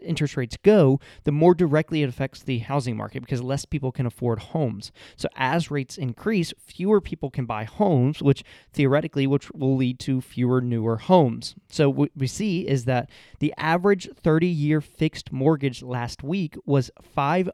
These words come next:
point one percent. That is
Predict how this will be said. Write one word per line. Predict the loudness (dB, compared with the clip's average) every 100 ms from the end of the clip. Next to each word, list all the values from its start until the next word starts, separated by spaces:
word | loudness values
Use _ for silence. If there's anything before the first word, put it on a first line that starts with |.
| _
point | -4 -2 -2 -6
one | -8 0 2 2
percent. | -2 -6 -6 -6 -6 -6 -10 -20 _ _ _ _ -2
That | 0
is | 0